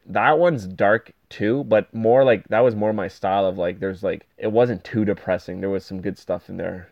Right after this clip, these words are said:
even though the subject matter is very, like, screwed up, some things that happen. But it, it, at the end of the day, it's a really good movie. So Bruised, I recommend over The Unforgivable. I really enjoyed it.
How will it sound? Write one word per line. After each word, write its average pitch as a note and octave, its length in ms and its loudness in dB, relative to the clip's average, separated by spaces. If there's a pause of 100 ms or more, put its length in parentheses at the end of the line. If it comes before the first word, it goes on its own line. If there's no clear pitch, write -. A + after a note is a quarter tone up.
even A#2 180 -6
though A2 120 0
the F#2 80 -2
subject F#2+ 420 -4
matter F2 280 -6
is F2 120 -12
very, E2+ 320 -4
like, C#2+ 200 -6
screwed F2+ 360 -8
up, F2+ 240 -4 (420)
some F2 220 -12
things F2+ 240 -10
that G2+ 160 -2
happen. G#2+ 500 -6
But F#2+ 180 0
it, G2 140 -6
it, G#2+ 240 -10
at A2 160 0
the A#2+ 60 0
end B2 80 2
of G#2+ 80 -2
the G2 60 -2
day, G2 80 0
it's G2+ 140 -6
a F#2+ 40 -6
really F#2 220 -4
good E2+ 160 -8
movie. E2+ 460 -10
So G2 200 -2
Bruised, A2+ 480 2
I G#2 60 4
recommend F#2+ 440 -2
over F#2 260 -2
The F2 120 -6
Unforgivable. F2 800 -8 (380)
I - 60 -12
really F#2+ 280 -2
enjoyed F2+ 340 -6
it. F2 160 -6